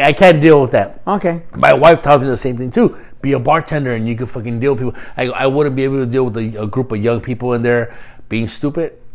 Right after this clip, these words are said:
Speaker 1: I, I wouldn't be able to deal with that. Maybe, like, at a bar, like a,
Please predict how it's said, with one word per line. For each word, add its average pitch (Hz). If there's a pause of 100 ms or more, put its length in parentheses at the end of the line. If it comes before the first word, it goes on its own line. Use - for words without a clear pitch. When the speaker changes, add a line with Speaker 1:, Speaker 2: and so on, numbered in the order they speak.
(160)
Speaker 1:
I, 117
I 104
wouldn't 117
be 117
able 107
to 104
deal 98
with 92
that. 87 (240)
Maybe, 214
like, 170
at 135
a 113
bar, 139
like 117
a, 104